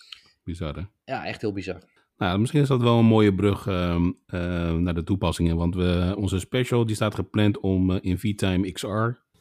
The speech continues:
Speaker 1: elkaar te gaan, eh, opzoeken. Want we, voor
Speaker 2: Ja.
Speaker 1: mij gaan we ons biertje, eh, tweede biertje opentrekken en dan, eh, aan de sportsbar, de vir-, virtuele sportsbar van VTime X R, eh, opdrinken.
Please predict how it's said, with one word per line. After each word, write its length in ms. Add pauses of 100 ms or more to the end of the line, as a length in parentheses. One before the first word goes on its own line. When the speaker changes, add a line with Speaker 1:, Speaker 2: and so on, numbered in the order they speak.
(160)
Speaker 1:
elkaar 300
te 100
gaan, 320
eh, 100
opzoeken. 500
Want 220
we, 60
voor 200
Speaker 2:
Ja. 40
Speaker 1:
mij 120
gaan 200
we 60
ons 240
biertje, 800 (100)
eh, 100
tweede 320
biertje 260
opentrekken 540
en 80
dan, 260
eh, 80
aan 140
de 60
sportsbar, 600
de 80
vir-, 260 (100)
virtuele 460
sportsbar 760 (320)
van 140
VTime 480
X 100
R, 300
eh, 540
opdrinken. 540